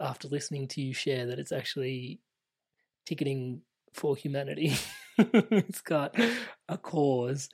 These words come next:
not just baked into it, but actually driving it. Um, mate, you also won the Google Impact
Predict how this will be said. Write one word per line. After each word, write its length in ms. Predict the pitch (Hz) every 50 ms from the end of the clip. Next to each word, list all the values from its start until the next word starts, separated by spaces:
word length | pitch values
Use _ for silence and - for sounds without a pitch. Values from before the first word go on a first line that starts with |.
| - - - - - _ _ _ -
not 200 | 233 175 160 -
just 240 | - 156 131 - -
baked 280 | 156 143 139 135 139
into 320 | 143 143 147 139 - 143 131
it, 140 | 135 135 -
but 100 | 131 127
actually 360 | 131 120 - - 135 127 131
driving 580 | 117 113 135 120 120 139 147 143 123 113 107
it. 240 | 110 107 107 - - _ _ - - - - - - - _ _ _ _ -
Um, 640 | 147 131 123 123 120 117 117 117 113 113 113 113 113 - - - - - - - - - _ _ -
mate, 300 | 131 131 127 120 - - _ _ _ _ _ _ _ _ _ _ _ _ _ - - - - - -
you 160 | 156 175 180
also 200 | 202 202 - 226
won 180 | 190 175 165 151
the 80 | 147
Google 320 | 131 151 156 147 139 151 170
Impact 480 | 151 151 151 - - 196 - - -